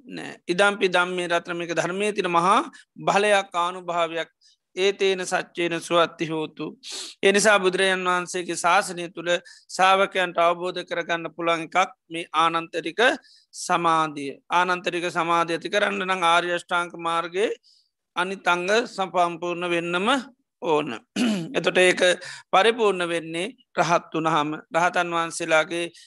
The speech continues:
ඒ ලබන සමාධිය අය අකුප්පා වෙනස් වෙලා නැති වෙලා යන්නේ නෑ. ඊළඟට දේශනා කරනවා ඒකෝ ධම්මෝ උප්පාදේතව. එක ධර්මතාවයක් තියෙන එක පුළුවන් තරම්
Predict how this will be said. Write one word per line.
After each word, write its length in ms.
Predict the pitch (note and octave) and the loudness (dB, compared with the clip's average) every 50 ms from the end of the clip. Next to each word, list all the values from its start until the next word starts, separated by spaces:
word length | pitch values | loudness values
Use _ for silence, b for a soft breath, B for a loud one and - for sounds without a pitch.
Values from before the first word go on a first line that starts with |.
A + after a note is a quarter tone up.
| B B - | B B -4
ඒ 240 | F3+ F#3 G3 G#3 G#3+ | 2 4 4 6 4
ලබන 360 | G#3+ G3+ F#3 F3 F3+ F3+ F3+ F3 | 4 4 2 2 2 -2 -4 -4
සමාධිය 540 | - F#3 E3 E3 E3 E3 E3 D#3+ E3 E3+ E3 | -6 -4 -4 -2 -2 -2 -2 -2 -2 0 -2
අය 100 | E3 D#3+ - _ _ - | -2 -2 -6 _ _ -8
අකුප්පා 600 | - F3+ E3 - F#3 F3+ F3+ _ - - E3+ D#3+ E3 E3+ - - - - - - - - F#3+ F3 E3 E3 | -6 -6 -4 -2 -2 -4 -2 _ 4 6 8 8 6 6 2 -4 -16 -16 -16 -16 -14 -10 -10 -8 -6 -2
වෙනස් 340 | E3 E3+ E3+ F3+ F3+ F3+ - | 0 2 2 2 2 2 0
වෙලා 200 | F#3 F3 F3 E3+ | 0 0 2 2
නැති 220 | E3 D#3+ E3 - | 0 -2 -4 -4
වෙලා 220 | E3 D#3+ E3 D#3+ D#3 | -4 0 0 2 0
යන්නේ 280 | D#3+ E3 G3 B3 D#4+ C#4 - _ _ _ _ _ | 0 0 -2 -2 -2 -2 -4 _ _ _ _ _
නෑ. 320 | - D3+ C#3+ B2+ - - - - _ _ - B B B B B B B B B B B _ _ - _ _ _ _ _ _ _ _ - | -10 -8 -6 -6 -8 -10 -16 -20 _ _ -20 B B B B B B B B B B B _ _ -20 _ _ _ _ _ _ _ _ 2
ඊළඟට 420 | A#3+ B3 B3+ B3+ B3 B3 A#3+ B3 | 4 6 6 6 4 4 2 4
දේශනා 460 | A#3 A3+ A3 G#3+ A3 A3+ A3 G#3+ G#3 G#3 | 4 4 4 4 2 0 2 2 2 2
කරනවා 380 | G#3 G#3+ G#3 A3 A3+ A#3+ A#3+ B3 A#3+ - _ b b b b b b b - | 0 -2 -2 -2 0 -2 -2 -2 -4 -10 _ b b b b b b b 2
ඒකෝ 400 | G#3+ A3 A#3 A#3 A#3+ B3 A#3 A#3 | 4 6 6 4 4 4 4 4
ධම්මෝ 420 | G#3+ G#3 G#3 G3+ G3+ G#3+ A#3 A#3+ A3 | 4 4 2 2 0 -2 -8 -10 -12
උප්පාදේතව. 800 | G#3 _ - A#3+ A#3 A3 A3 G3 G3 F#3+ F3+ F#3 F#3 E3+ E3 | -12 _ -2 2 4 4 4 2 -2 -6 -6 -6 -10 -10 -8
එක 140 | F3+ F3+ F3+ | -8 -8 -4
ධර්මතාවයක් 680 | G#3 A3 G#3 G#3 G#3 G#3 G3 G#3 G3+ G3 G3 G3 G3 G3+ | 2 2 2 2 2 0 0 0 2 2 2 0 -4 -6
තියෙන 140 | - G3+ G3+ | -8 -8 -8
එක 140 | G3 F#3+ G3+ | -8 -10 -10
පුළුවන් 340 | F#3 G3+ F#3+ F#3 F#3+ F#3+ F#3+ F#3+ | -8 -4 -2 0 0 0 0 2
තරම් 260 | G#3 G3+ A3+ C4+ | 2 2 2 2